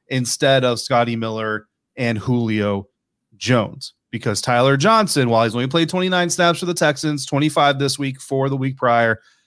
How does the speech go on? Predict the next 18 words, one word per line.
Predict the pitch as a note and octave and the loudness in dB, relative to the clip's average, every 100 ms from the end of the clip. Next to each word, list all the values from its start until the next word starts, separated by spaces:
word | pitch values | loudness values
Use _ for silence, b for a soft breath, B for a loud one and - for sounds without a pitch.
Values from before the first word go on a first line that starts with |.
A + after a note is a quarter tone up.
| b _ _ _ | b _ _ _
Lovie | C#3 C#3 D3 | -2 2 4
Smith | C#3+ D#3 | 4 2
has | C3+ C3+ | 2 2
said | D3 | 2
himself | C#3+ C3 C3+ | 2 2 2
in | B2+ | 2
press | C3 A#2+ | 0 2
conferences, | B2+ A#2+ - A#2 | 0 -2 -2 -4
the | A2 | -2
reason | G2+ B2+ C#3 | 2 2 2
for | C#3 | 0
that | C#3 C3+ | 2 2
is | B2 | 2
not | A#2 A2 | 2 0
ability, | G2+ A#2+ B2+ B2 | 2 2 2 0
it's | A2+ | -2
not | G#2 | -6
talent. | - B2 B2 B2 | -2 0 0 -2